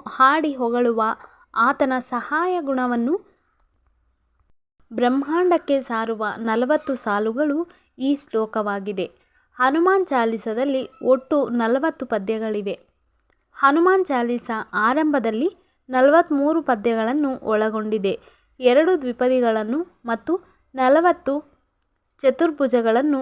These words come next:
ಇದರೊಂದಿಗೆ ಕೊನೆಯಲ್ಲಿ ಎರಡು ದ್ವಿಪದಿಗಳು ಹೊಂದಿದೆ. ಹನುಮಾನ್ ಚಾಲೀಸದ ಹನ್ನೊಂದರಿಂದ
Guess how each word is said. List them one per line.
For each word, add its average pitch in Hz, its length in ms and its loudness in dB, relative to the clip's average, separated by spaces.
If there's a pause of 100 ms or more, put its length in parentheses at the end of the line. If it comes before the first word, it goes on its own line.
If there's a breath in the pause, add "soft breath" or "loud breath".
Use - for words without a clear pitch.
(120)
ಇದರೊಂದಿಗೆ 254 720 2 (140)
ಕೊನೆಯಲ್ಲಿ 285 600 2 (220)
ಎರಡು 269 220 0 (100)
ದ್ವಿಪದಿಗಳು 240 640 -2 (280)
ಹೊಂದಿದೆ. 226 440 0 (460 soft breath)
ಹನುಮಾನ್ 349 560 2
ಚಾಲೀಸದ 254 600 0 (240)
ಹನ್ನೊಂದರಿಂದ 285 720 0